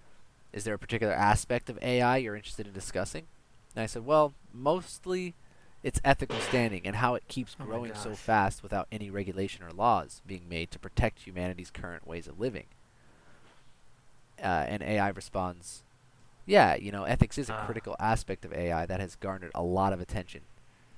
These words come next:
Speaker 1: Um, as it advancements, as it advances, society does have fears about job displacements, bias and discrimination." But it essentially, some of the key challenges, including defining what constitutes ethical behavior for A I systems.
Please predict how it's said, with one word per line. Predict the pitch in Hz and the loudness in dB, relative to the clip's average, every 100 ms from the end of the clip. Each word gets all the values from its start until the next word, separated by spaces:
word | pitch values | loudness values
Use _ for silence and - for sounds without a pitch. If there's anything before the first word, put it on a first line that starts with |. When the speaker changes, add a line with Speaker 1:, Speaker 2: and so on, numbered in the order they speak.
| - - - | -18 -20 -10
Speaker 1:
Um, | - 50 - - - - _ _ - _ - - - - - - | -4 -4 -6 -16 -20 -20 _ _ -20 _ -20 -20 -20 -20 -20 -4
as | 117 117 | 0 2
it | 104 | 0
advancements, | 95 113 104 104 - 110 104 - | 0 2 2 0 -4 -6 -6 0
as | 120 117 | 2 2
it | 120 | 0
advances, | 104 107 101 - 101 | 0 0 0 -2 -8
society | 104 - 95 98 95 | -6 2 4 4 2
does | 95 - | -2 0
have | 98 90 - - - | -2 -2 -10 -20 -20
fears | - 95 87 85 | -10 -8 -8 -8
about | 85 80 | -6 -6
job | - 95 90 | -2 -2 -2
displacements, | 87 - 87 82 87 85 - - | -6 -8 -8 -6 -8 -8 -10 -2
bias | 90 90 90 | 2 2 2
and | - | -2
discrimination." | 87 - 90 87 82 - 80 82 - - - - - - - - | -2 -6 -8 -6 -6 -8 -12 -16 -20 -20 -20 -20 -20 -20 -12 -2
But | 107 | 0
it | 101 | 2
essentially, | 101 - 127 - 110 | 2 4 4 2 0
some | 139 | 0
of | 135 | 0
the | 107 | 0
key | - 123 | -2 0
challenges, | - 117 113 107 92 | 4 4 2 -4 -10
including | 98 127 123 107 | -10 -10 -8 -8
defining | 107 117 117 127 120 | 0 4 4 2 0
what | 110 - | -2 4
constitutes | - 127 - 127 113 - - | 4 4 -8 -14 -16 -8 -2
ethical | 117 123 113 | -2 -4 -10
behavior | 98 98 107 101 95 | -8 -6 -6 -6 -12
for | - 143 139 | -8 -4 -2
A | 90 87 | 0 0
I | 80 | -2
systems. | - 80 - 69 - | -6 -12 -14 -18 -20